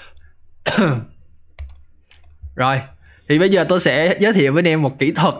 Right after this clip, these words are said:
để chúng ta có thể tạo animation trong Unity mà không cần vẽ gì hết anh em nha. Rồi, ok.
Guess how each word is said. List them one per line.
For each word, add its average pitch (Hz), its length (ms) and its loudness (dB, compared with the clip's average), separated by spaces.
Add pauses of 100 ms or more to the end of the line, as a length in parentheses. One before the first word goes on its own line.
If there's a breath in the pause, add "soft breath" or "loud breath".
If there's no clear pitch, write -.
(140)
để 113 140 -4
chúng 165 140 -2
ta 147 120 0
có 151 120 -6
thể 160 140 0
tạo 107 300 -2
animation 139 500 -2
trong 139 200 0
Unity 143 360 0 (120)
mà 113 120 -2
không 151 240 -2
cần 127 140 -2
vẽ 123 260 -2
gì 170 120 0
hết 151 140 0
anh 143 120 0
em 131 120 0
nha. 139 180 -4 (200)
Rồi, 127 240 -4
ok. 127 200 -2